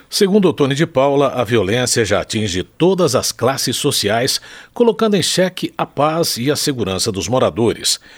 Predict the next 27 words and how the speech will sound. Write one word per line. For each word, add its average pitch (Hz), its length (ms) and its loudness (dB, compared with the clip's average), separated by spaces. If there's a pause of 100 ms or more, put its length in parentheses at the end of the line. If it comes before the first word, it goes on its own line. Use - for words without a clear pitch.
(220)
Ele 196 140 4
ressalta 127 540 2
a - 20 0
necessidade 98 680 0
de 85 100 -2
agir 98 500 -2
antes 185 380 -2
que - 180 -4
mais 143 400 -2
vidas 123 400 -2
sejam 110 360 -2
perdidas 151 600 -2 (320)
e 190 60 -2
sugere 135 400 2
ao 139 80 2
governo 101 400 0
estadual 117 560 0 (240)
que - 140 -2
tenha 185 340 0
a 135 40 0
humildade 127 680 0
de 117 120 -2
admitir 147 580 -2
a 151 80 0
perda 139 480 0
de 92 140 -6
controle 165 640 0